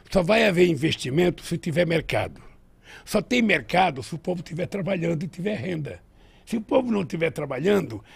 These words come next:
não tem renda. Se não tem renda, não tem consumo. Se não tem consumo, não tem novas indústrias. Se não tem novas indústrias, não tem emprego. E aí o país vira miséria, como agora eu recebi a notícia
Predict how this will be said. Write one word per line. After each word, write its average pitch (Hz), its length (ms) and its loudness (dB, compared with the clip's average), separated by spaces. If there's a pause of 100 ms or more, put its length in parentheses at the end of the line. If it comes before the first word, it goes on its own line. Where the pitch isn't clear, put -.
(180)
não 208 140 4
tem 226 220 4
renda. 160 420 2 (180)
Se - 160 2
não 240 140 6
tem 185 160 2
renda, 170 460 4 (260)
não 214 160 4
tem 214 400 4
consumo. 175 560 -2
Se 277 140 0
não 233 120 2
tem 190 160 0
consumo, 190 600 -4 (260)
não 233 120 -2
tem 220 200 0
novas 208 320 0
indústrias. 190 460 -4
Se 220 80 -4
não 240 80 0
tem 240 140 2
novas 196 300 0
indústrias, 214 400 0
não 233 100 -2
tem 262 180 0
emprego. 226 520 2 (400)
E 247 120 6
aí 202 140 6
o 196 60 0
país 208 280 4
vira 220 220 2
miséria, 214 420 2
como 214 200 0
agora 190 280 4
eu 202 80 6
recebi 196 380 2
a 196 60 4
notícia 196 520 0